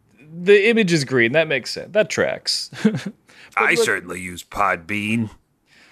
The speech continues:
Speaker 1: Oh, well, <sighs> you, you have an aesthetic.
Speaker 2: On brand.
Speaker 1: <laughs> Oh, I can't.
Speaker 2: All
Speaker 1: Just,
Speaker 2: right, I'll, uh, here,
Speaker 1: please,
Speaker 2: just
Speaker 1: Korin. <laughs>
Speaker 2: lift me up. Put me on the podium.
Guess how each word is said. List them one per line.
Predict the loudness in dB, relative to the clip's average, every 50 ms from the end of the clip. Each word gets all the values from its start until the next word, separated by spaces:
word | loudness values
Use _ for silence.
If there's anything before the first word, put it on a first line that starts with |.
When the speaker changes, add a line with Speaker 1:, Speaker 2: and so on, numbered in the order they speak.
| _ -20 -8 -2
Speaker 1:
Oh, | 0 2 4 4
well, | 4 4 6 6 6 6 4 0 -4 -10 -8 -6 -8
<sighs> | -8 -10 -12 -10
you, | -4 2 4 6 6 4
you | 4 0 0 2 4 4
have | 4 4 4 2
an | 2 0
aesthetic. | -2 -2 0 2 4 4 4 4 0 -2 -6 -18 -18 -20 _ _ _ _ _ _ _ -12 -4
Speaker 2:
On | -2 -2 -2 0
brand. | 2 2 2 2 2 -2 -4 -10 -14 -20 _ _ -4 -2
Speaker 1:
<laughs> |
Oh, | 0 2 2 2 4 4 2 2 2 0 -2 -2 -2 0 2 4 6 6 6 6 6
I | 4 2 0 -4
can't. | 0 4 6 6 6 4 2 -2 -10 -18 -16 -14 -14 -12 -14 -14 -10 -6
Speaker 2:
All | -2 0 2 2 2
Speaker 1:
Just, | 0 0 0
Speaker 2:
right, | 0
I'll, | 2 2 0
uh, | -2 -6 -16 -10 -4
here, | -2 0 0
Speaker 1:
please, | 2 2 2 4 4 2 2 2
Speaker 2:
just | 2 2
Speaker 1:
Korin. | 4 4 4 4 4 2 -2 -4 -6 -4 -4 -2 0
<laughs> |
Speaker 2:
lift | 0 0 0 0
me | 2 2 2
up. | 0 0 -2 -2
Put | 0 0 2
me | 2 2
on | 2 2
the | 0
podium. | 0 0 -2 -2 -2 -6 -14